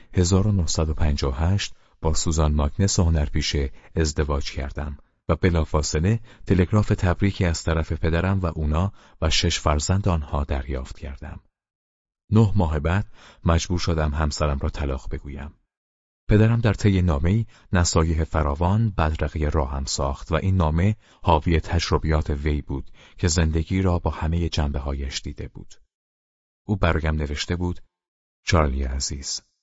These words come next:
متاسفم از اینکه نتوانستم قبلاً برایت نامه‌ای بنویسم. لابد می‌دانی که مشغول نوشتن خاطراتم هستم.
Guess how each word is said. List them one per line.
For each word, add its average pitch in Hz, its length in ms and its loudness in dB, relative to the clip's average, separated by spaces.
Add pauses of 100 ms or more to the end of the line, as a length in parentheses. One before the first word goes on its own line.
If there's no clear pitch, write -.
(220)
متاسفم 95 560 4
از 80 200 2
اینکه 85 240 -2
نتوانستم 71 800 0
قبلاً 76 480 0
برایت 71 520 -2
نامه‌ای 67 340 0
بنویسم. 73 720 -10 (640)
لابد 85 400 4
می‌دانی 71 340 -2
که 73 260 -4 (220)
مشغول 82 480 0
نوشتن 76 480 0
خاطراتم 71 640 -2
هستم. 78 520 -8